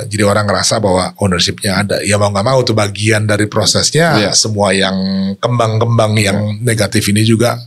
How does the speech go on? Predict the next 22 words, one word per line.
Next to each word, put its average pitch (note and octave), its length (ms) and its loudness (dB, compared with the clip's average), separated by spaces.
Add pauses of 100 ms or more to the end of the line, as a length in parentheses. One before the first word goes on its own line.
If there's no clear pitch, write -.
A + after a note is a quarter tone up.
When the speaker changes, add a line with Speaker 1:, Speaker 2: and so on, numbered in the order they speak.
(140)
Speaker 1:
akan G#2+ 280 -4
masuk F#2 320 -2
di G2 100 -2
dalamnya G2+ 480 0
gitu. G2 160 -4
Speaker 2:
Hmm. G#2 240 2 (1120)
Speaker 1:
Tapi A#2+ 320 0 (320)
yang A#2+ 260 2
pasti A#2 360 2
memang C3+ 260 2
harus A#2 200 0
dijaga A2+ 640 0
agar G#2+ 380 -2
dia G#2+ 260 2
tidak A#2 340 0 (100)
sampai A#2 240 0
masuk A#2 380 2
mempengaruhi G2 580 -2
keputusannya - 1000 -10
gitu - 200 -16
ya. - 160 -8
Speaker 2:
Bi-, C3+ 460 0